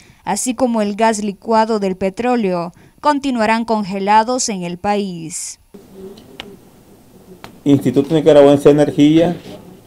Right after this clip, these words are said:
Speaker 2: y Ministerio de Energía y Minas. El presidente de la República, comandante Daniel Ortega Saavedra, y nuestra vicepresidenta, compañera Rosario Murillo, dado el incremento constante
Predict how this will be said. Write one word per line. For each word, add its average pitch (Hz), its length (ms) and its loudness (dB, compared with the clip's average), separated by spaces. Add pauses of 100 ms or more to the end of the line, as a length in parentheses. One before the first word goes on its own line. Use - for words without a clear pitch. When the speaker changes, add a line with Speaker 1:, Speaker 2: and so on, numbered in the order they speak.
(380)
Speaker 2:
y 165 160 6
Ministerio 139 400 4
de 143 80 4
Energía 139 300 4
y 131 40 0
Minas. 127 440 0 (1600)
El 127 100 0
presidente 131 400 2
de - 140 6
la 156 60 4
República, 151 600 2
comandante 127 540 2
Daniel 131 260 4
Ortega 135 480 4
Saavedra, 117 640 4 (760)
y 127 60 -2
nuestra 131 200 4
vicepresidenta, 123 880 2
compañera 117 360 0
Rosario 139 320 2
Murillo, 143 480 4 (840)
dado 120 160 6
el 135 80 4
incremento 139 480 2
constante 127 720 0